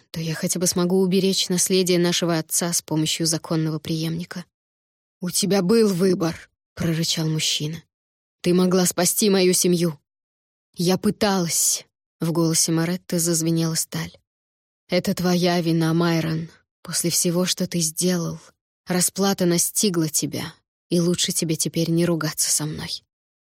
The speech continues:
У тебя больше не осталось никого, кроме нас». Мужчина раздраженно фыркнул и бросил: «Я не желаю видеть это отродье в своем доме». «Я ни за что и не отдам его тебе», —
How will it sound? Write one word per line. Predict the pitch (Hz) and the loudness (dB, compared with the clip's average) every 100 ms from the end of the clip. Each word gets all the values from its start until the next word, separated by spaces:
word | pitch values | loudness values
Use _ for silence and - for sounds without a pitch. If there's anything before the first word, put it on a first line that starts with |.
| - | -6
У | 170 | -4
тебя | 170 170 | 0 0
больше | 165 165 185 | 2 0 0
не | 170 | 2
осталось | 170 - 180 160 - | 0 0 0 0 0
никого, | 165 160 160 156 | -2 0 -2 -2
кроме | 147 147 151 | -4 -4 -6
нас». | 156 87 - - _ _ _ _ _ _ _ _ _ _ - | -6 -4 -4 -4 _ _ _ _ _ _ _ _ _ _ -6
Мужчина | 190 - - 185 180 | -2 0 0 2 2
раздраженно | 180 170 180 180 185 175 | 0 0 0 2 2 2
фыркнул | 175 214 208 175 165 | 0 -2 -2 0 2
и | 170 | 0
бросил: | 165 165 - 180 - _ _ _ _ _ _ - | 0 0 -2 -4 -14 _ _ _ _ _ _ -4
«Я | 170 | 2
не | 196 208 | 4 4
желаю | 202 208 202 190 185 | 6 4 4 4 2
видеть | 190 160 - | 0 -2 -2
это | 170 170 | -2 0
отродье | - 185 175 165 | 0 0 2 0
в | 160 | 0
своем | - 160 165 | 0 2 2
доме». | 165 151 160 - _ _ _ _ _ _ - | 2 0 -4 -10 _ _ _ _ _ _ -4
«Я | 175 170 | 0 4
ни | 175 170 | 4 4
за | 170 | 2
что | 165 - 165 | 0 0 2
и | 165 | 4
не | 165 165 | 4 4
отдам | 165 160 143 156 | 2 -2 -4 -4
его | - 147 - | -4 -6 -6
тебе», — | - - | -8 -8